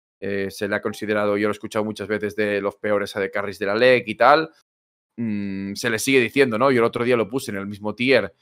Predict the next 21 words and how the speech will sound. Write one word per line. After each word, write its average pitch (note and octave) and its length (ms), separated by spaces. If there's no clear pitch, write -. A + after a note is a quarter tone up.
eh, F#2 720
o G#2 280
en A2+ 100
un G#2+ 80
tier A#2 260
similar, A2+ 500
¿no? A#2+ 180
Al A#2 140
que G#2 60
están G#2 220
los G#2+ 140
de G#2 100
arriba, B2 300
a G#2+ 40
los G#2 100
que G2+ 60
están G2 200
Hansama, A#2 800
Ai, B2 220
Supa, C3+ 460
tal. E3 260